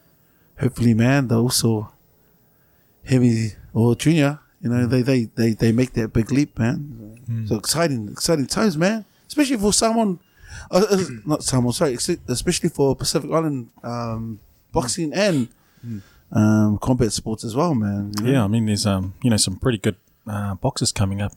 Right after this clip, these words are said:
Speaker 2: um, not just in Tonga, but Samoans. You know, you got, um, J L Pataia from Australia.
Speaker 1: Yeah.
Speaker 2: Um, Pat Mailata, you know, he's a new guy coming up from New Zealand.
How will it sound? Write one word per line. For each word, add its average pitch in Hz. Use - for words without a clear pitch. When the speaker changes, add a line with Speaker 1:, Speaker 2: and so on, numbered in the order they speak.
Speaker 2:
um, 98
not 131
just -
in 92
Tonga, 127
but 92
Samoans. 104
You 104
know, 98
you 98
got, 98
um, 92
J 113
L 104
Pataia 107
from 101
Australia. 107
Speaker 1:
Yeah. 95
Speaker 2:
Um, 92
Pat 113
Mailata, 98
you 104
know, 101
he's 101
a 92
new 101
guy 98
coming 95
up 98
from 92
New 92
Zealand. 104